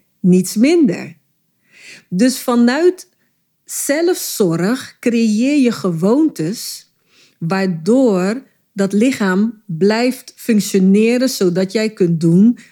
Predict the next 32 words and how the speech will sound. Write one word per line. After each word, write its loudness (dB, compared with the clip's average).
wat -4
je 0
hier 2
te -2
doen 4
hebt. -4
Maar 0
mensen 0
zijn -2
in -2
verwarring 0
geraakt -8
en 0
zijn -4
gaan -2
denken 0
dat -2
wat -6
ze -8
in -2
de 0
spiegel -2
zien, -2
dat -2
dat -8
is -2
wie 4
zij -2
zijn -2
en 0
dat -4
de -6